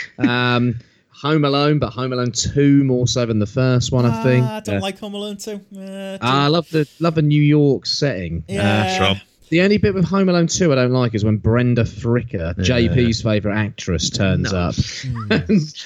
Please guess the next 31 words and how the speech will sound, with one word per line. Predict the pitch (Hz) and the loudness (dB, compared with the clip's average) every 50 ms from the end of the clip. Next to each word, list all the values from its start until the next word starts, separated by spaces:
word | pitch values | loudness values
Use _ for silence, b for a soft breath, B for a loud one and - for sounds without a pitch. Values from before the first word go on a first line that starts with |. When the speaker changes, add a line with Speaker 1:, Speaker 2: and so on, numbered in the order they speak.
| B B - | B B -6
Speaker 1:
kind | - 156 135 | -2 -2 -2
of | 135 - | -2 -2
kills | - 120 123 170 151 143 135 135 117 - | -4 -2 0 2 2 2 2 0 -2 -4
the | - 117 | -6 -6
film | - - 127 123 120 110 101 | -2 0 0 2 2 0 -2
as | 104 101 | -4 -6
the | - 110 | -8 -10
bird | 92 - 127 117 113 110 110 107 95 95 | -6 -2 -2 0 0 0 0 0 -2 -4
lady | 95 95 92 92 90 87 85 87 | -6 -6 -6 -6 -8 -10 -10 -6
for | 127 131 | -2 0
a | |
Speaker 2:
Yeah, | 131 131 127 127 127 123 | 2 2 2 2 2 0
Speaker 1:
bit. | 120 | 0
Speaker 2:
she's | - - 139 131 120 | -2 -4 -4 -4 -6
terrible, | - - - 104 101 98 98 95 92 98 98 95 92 | -6 -8 -10 -10 -8 -8 -8 -8 -8 -10 -10 -10 -10
yeah. | 92 92 95 - | -10 -12 -10 -8
I | - | -4
Speaker 1:
I | |
Speaker 2:
remember | 160 - - 156 170 - | 0 2 2 4 4 2
Speaker 1:
often | - 160 | 2 0
Speaker 2:
having, | 151 127 117 110 B B B B B | -2 -2 -6 -12 B B B B B
as | 151 151 | -8 -8
a | 170 | -8
kid, | - - 156 147 160 | -8 -6 -6 -6 -4
I | 160 | -6
had | 151 | -8
a | 143 | -10
pirate | - - 135 120 120 123 139 139 | -12 -10 -10 -8 -6 -8 -8 -10
copy | - - 151 139 - 156 | -12 -14 -14 -12 -10 -10
of | 156 151 | -8 -8
that, | 165 180 180 | -8 -10 -10